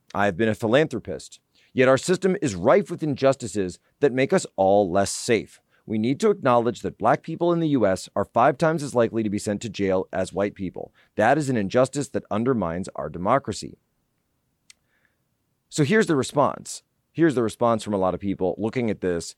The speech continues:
Um, Soros cites the most rigorous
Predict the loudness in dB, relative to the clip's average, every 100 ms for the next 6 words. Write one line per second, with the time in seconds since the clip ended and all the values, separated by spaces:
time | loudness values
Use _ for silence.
0 | _ _ _ _ -4 -2 0 0 -2 -6
1 | -12 -18 -18 -6 2 2 2 -2 -10 -16
2 | -4 2 2 0 -2 -2 -4 -16 -20 _
3 | _ 0 2 2 2 2 4 2 2